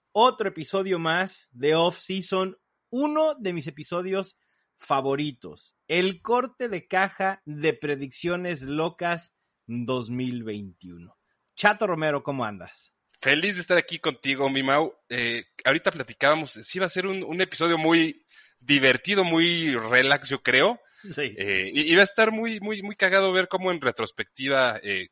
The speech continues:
Speaker 2: casi un año después, contra las predicciones locas del año pasado, eh, pues qué, qué, a cuáles le pegamos, a cuáles ni nos acercamos,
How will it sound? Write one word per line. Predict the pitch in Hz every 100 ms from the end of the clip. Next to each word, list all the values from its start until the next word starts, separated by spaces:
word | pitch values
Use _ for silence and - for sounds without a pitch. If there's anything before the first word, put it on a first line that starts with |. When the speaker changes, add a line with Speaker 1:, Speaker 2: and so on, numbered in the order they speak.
| _
Speaker 2:
casi | 127 - 123
un |
año | 120 117
después, | 101 - 113 -
contra | 110 98
las | 90
predicciones | - 92 120 113
locas | 113 - 104
del | 92
año | 101 113
pasado, | 87 - 104 156 - _ _ _ _
eh, | 90 82 80
pues | - -
qué, | 131 139 131
qué, | - 143 - 131
a | 139
cuáles | 156 156 -
le | 120
pegamos, | - 110 135 160 147
a | 123
cuáles | 139 143
ni | 117
nos | 104 104
acercamos, | 98 95 - 147 160 165 -